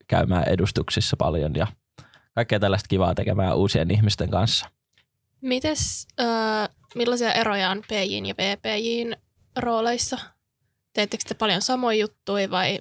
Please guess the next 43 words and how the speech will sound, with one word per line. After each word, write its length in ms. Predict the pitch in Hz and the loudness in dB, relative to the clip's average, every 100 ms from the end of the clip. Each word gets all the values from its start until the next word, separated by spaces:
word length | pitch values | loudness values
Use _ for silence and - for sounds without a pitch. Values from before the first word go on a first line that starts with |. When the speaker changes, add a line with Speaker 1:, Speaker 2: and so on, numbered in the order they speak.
| - | -8
Speaker 2:
miten 280 | 214 214 208 | -6 -4 -4
sä 100 | 240 | -6
niinku 300 | 233 254 - - | -8 -12 -8 0
Speaker 1:
No, 260 | 107 113 117 | 2 4 4
Speaker 2:
erottelisit? 460 | 220 - 240 233 | 2 2 2 4
Speaker 1:
sanotaan 440 | 139 165 196 185 160 | 2 2 2 2 2
nyt 100 | - | 2
niin, 160 | 143 123 | 2 2
että 160 | - | 2
V 160 | 131 160 | 0 2
P 40 | |
J 360 | 156 135 120 104 - | 2 4 2 0 0
paikkaa 580 | 117 131 143 - 107 | 2 2 0 2 2
P 60 | 101 | 4
J:tä 440 | 107 98 90 87 | 4 4 2 0
tarpeen 540 | 87 90 98 92 82 87 - | 2 2 2 2 2 0 -6
niin 220 | - 80 90 | -4 -2 0
kuin 140 | 85 | 0
mukaan, 380 | 87 - 76 80 | -2 2 2 2
että 180 | - 92 | 0 0
jos, 300 | 92 - - | 0 -2 -4
jos 160 | 95 - | -4 -2
P 60 | 95 | 0
J 200 | 95 90 | 0 2
tarvii 440 | 85 92 - 82 82 | 2 2 0 -2 0
omissa 380 | 110 127 117 117 | 0 2 2 2
jutuissaan 560 | 98 92 98 92 90 | 2 2 0 2 2
apua, 360 | - 90 87 78 | 2 0 2 0
mutta 400 | 85 - - 78 - - | 0 -2 0 0 0 -4
ehkä 220 | 98 - | -2 0
se 100 | 110 | 2
tärkein 380 | 98 95 90 85 | 4 2 2 0
erotus 440 | - 90 - - | 0 0 0 -2
on 100 | 87 | 0
se, 120 | 98 | 0
että 320 | - - - - - - - - - - | 0 -2 -4 -4 -8 -20 -20 -20 -20 -2
P 40 | |
J 260 | 101 110 98 | 2 4 2
hoitaa 380 | 98 90 85 90 | 4 2 4 2
sitten 280 | 95 - 82 | 0 -2 0
enemmän 300 | 87 82 85 | 2 2 0
niin 180 | 80 | 0
kuin 140 | 82 | 0